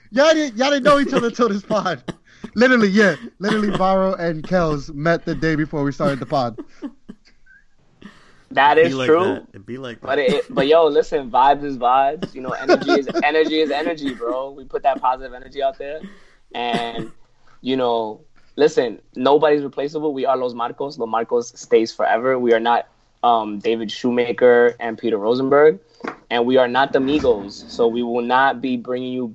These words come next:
Speaker 2: bad content every six months and repeating the same things over and over.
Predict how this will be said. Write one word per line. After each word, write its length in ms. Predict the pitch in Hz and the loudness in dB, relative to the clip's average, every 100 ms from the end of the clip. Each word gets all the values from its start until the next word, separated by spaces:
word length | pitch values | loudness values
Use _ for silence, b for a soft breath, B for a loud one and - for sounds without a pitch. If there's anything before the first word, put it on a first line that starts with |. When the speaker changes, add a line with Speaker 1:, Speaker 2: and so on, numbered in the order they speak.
| - | -4
Speaker 2:
bad 280 | 113 113 107 | 0 0 0
content 480 | - 117 120 104 95 | -4 -4 -4 -6 -4
every 220 | 110 113 | -2 -2
six 200 | 117 - | -4 -4
months 340 | 104 123 139 - | -4 -2 -4 -10
and 200 | 110 104 | -12 -10
repeating 360 | 104 - 113 113 | -12 -6 -4 -2
the 80 | 104 | -4
same 160 | 107 | -6
things 160 | 110 110 | -4 -8
over 100 | 101 | -4
and 100 | 104 | 0
over. 220 | 131 | 2